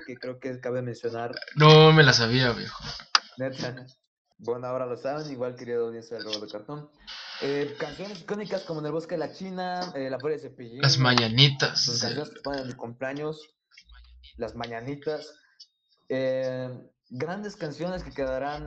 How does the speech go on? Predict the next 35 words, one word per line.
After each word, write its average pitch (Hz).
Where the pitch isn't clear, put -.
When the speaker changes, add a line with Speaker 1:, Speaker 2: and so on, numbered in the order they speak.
Speaker 1:
nunca 196
en 180
el 156
olvido 156
quedarán, 135
porque 139
son 123
canciones 123
que, 107
las, 123
bueno, 127
Las 110
Mañanitas, 135
todo 139
el 135
mundo 135
acá 127
en 123
México 123
las 110
pone 117
en 113
cada 110
cumpleaños. 110
No 113
lleva 117
un 120
cumpleaños 113
en 107
el 107
que 110
no 110
pongan 113
esa 110
música. 107